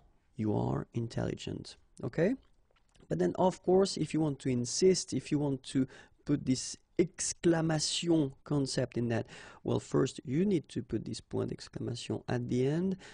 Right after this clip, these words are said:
And of course, normally you will, if it's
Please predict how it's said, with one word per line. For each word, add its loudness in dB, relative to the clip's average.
And 0
of 0
course, 0
normally 2
you 2
will, 2
if -4
it's -6